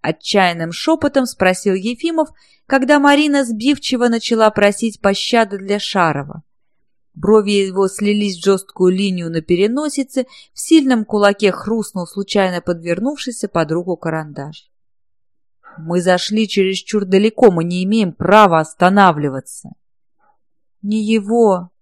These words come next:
монотонно бормотала Марина, которую всегда удручал гнев Ефимова. «Пожалуйста, пожалуйста, только не его». «Кого же?» — издевательски спросил Леонид всё таким же напряжённым шёпотом.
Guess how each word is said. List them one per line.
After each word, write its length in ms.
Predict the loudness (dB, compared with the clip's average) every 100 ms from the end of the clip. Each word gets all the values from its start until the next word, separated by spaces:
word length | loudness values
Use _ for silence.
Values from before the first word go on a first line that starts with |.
| -12
монотонно 680 | -4 -2 0 0 0 -2
бормотала 600 | -4 -2 -2 -2 -2 -2
Марина, 520 | 0 0 2 2 0 -2 -14 -6
которую 400 | 0 4 6 4
всегда 500 | 2 -4 2 6 6
удручал 560 | 6 2 -2 0 0 0
гнев 320 | -2 -6 -8
Ефимова. 640 | -10 -10 -8 -10 -8 -12 -14 _ _ _ _ _ _
«Пожалуйста, 720 | -6 -6 -2 -2 -2 -4 -6 -2
пожалуйста, 800 | 0 0 0 0 0 -4 -10
только 360 | 2 2 2 -2
не 200 | -2 -6
его». 500 | -6 -8 -8 -8 -10 _ _ _ _ _ _ _ _ _ _ _
«Кого 460 | 2 4 4 2 4
же?» — 360 | 6 4 2 _ _ -8
издевательски 1040 | -6 -4 -4 2 2 0 -8 -12 -12 -12 _ _
спросил 480 | 0 2 2 0 2
Леонид 480 | 4 4 2 -2
всё 160 | -2 0
таким 340 | 2 0 -2
же 100 | -2
напряжённым 600 | -4 -4 -2 0 0 -2
шёпотом. 720 | -6 0 0 0 -8 -12 -18